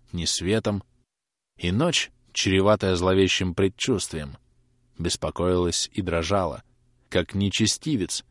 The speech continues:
испускающий в предсмертных судорогах последнее грешное дыхание. Было пасмурно, очень пасмурно,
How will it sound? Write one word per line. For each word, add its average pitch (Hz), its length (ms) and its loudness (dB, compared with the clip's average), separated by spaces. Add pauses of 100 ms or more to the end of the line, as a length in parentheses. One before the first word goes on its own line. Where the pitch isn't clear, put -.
(160)
испускающий 110 800 4
в - 80 -8
предсмертных 101 720 0
судорогах 147 640 4
последнее 107 720 2
грешное 87 480 0
дыхание. 76 640 -6 (1300)
Было 80 260 0 (120)
пасмурно, 69 640 -4 (760)
очень 90 440 0
пасмурно, 82 640 -4